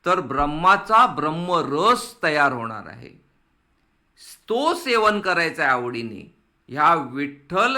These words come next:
नामाच्या ब्रह्मरसाचं सेवन आवडीने करायचं आहे. आणि म्हणून जर हे नाम आपण जर असं सेवन केलं तर तुकोबराय म्हणतात की,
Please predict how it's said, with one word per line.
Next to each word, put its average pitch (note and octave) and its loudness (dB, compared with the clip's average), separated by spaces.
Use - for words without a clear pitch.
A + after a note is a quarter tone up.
नामाच्या E3 2
ब्रह्मरसाचं F3 -4
सेवन G3+ 2
आवडीने C#3 2
करायचं A#2 -12
आहे. - -20
आणि C3 -6
म्हणून D3 -6
जर F3+ -4
हे F#3+ -10
नाम F3+ 2
आपण E3+ -4
जर D#3+ -6
असं D#3+ -10
सेवन D3 -8
केलं C#3 -8
तर F3+ -2
तुकोबराय C#3 -6
म्हणतात B2+ -2
की, G3+ -8